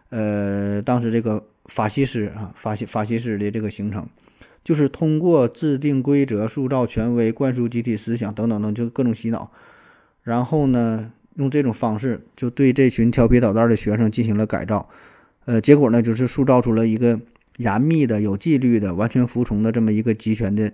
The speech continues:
组织，最后场面呢有点失控啊。那么这所有发生的这一切啊，就是短短的不到一周之内所完成的，所以这事儿非常的恐怖啊。美国著名邪教问题研究专家艾伦·罗斯曾经说过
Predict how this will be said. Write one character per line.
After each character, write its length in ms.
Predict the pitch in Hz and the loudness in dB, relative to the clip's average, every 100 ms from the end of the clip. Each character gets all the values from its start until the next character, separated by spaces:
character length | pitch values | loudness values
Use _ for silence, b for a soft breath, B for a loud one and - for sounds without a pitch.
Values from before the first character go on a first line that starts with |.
| - _ _ | -8 _ _
组 180 | - 101 | -4 -2
织， 220 | 98 90 - b b - | -2 -6 -8 b b 0
最 120 | 151 | 6
后 80 | 151 | 6
场 180 | 139 117 | 6 2
面 160 | 127 | 4
呢 80 | 120 | 4
有 100 | 113 | 2
点 100 | 113 | 0
失 200 | - 104 | -4 -6
控 260 | 101 120 101 | -2 -2 -2
啊。 140 | 95 b b b b b b _ | -8 b b b b b b _
那 80 | 139 | -4
么 80 | 131 | 0
这 100 | 147 - _ - | -2 -4 _ -20
所 260 | - - | -6 2
有 80 | 160 | 2
发 160 | 127 139 | 4 2
生 120 | 135 | 2
的 80 | 123 | 4
这 60 | 135 | 2
一 120 | 113 | 2
切 280 | - 135 - _ | 0 -2 -4 _
啊， 140 | 117 107 | -14 -10
就 140 | - | -8
是 80 | 117 | -8
短 180 | 113 117 | -2 -2
短 140 | 120 | -2
的 60 | 101 | -4
不 120 | 104 | -6
到 260 | 113 117 - | -4 -4 -4
一 140 | 175 143 | -6 -2
周 220 | 117 110 | -2 -4
之 200 | - 101 | -6 -2
内 280 | 120 - b b _ | -2 -2 b b _
所 180 | 101 73 | -12 -8
完 180 | 85 | -8
成 140 | - 90 | -8 -10
的， 100 | 107 - _ _ | -14 -20 _ _
所 100 | 135 | -4
以 40 | |
这 60 | 139 | -2
事 100 | 147 | 0
儿 20 | |
非 140 | 143 156 | 0 0
常 140 | 139 | 0
的 60 | 165 | -2
恐 280 | - 92 | -6 -6
怖 200 | 117 143 | -6 -6
啊。 100 | 101 - - _ _ _ _ _ _ _ _ _ _ | -8 -16 -20 _ _ _ _ _ _ _ _ _ _
美 220 | 127 123 | 4 4
国 200 | 120 139 | 6 4
著 160 | 180 151 | 4 4
名 180 | 135 | 4
邪 200 | 139 127 | 2 0
教 160 | 135 143 | 2 2
问 220 | 139 143 | 2 -2
题 400 | 120 117 117 120 b b b b | -2 0 2 0 b b b b
研 140 | 131 | 4
究 60 | 139 | 6
专 200 | 139 131 | 6 4
家 300 | 120 104 - _ | 4 0 -6 _
艾 200 | - 143 | 0 2
伦· 200 | 113 113 | 2 2
罗 200 | 123 120 | 2 0
斯 260 | 131 120 101 | -2 -4 -6
曾 160 | 110 110 | -2 0
经 140 | 110 | -2
说 200 | 113 92 | -2 -4
过 220 | 98 - | -4 -8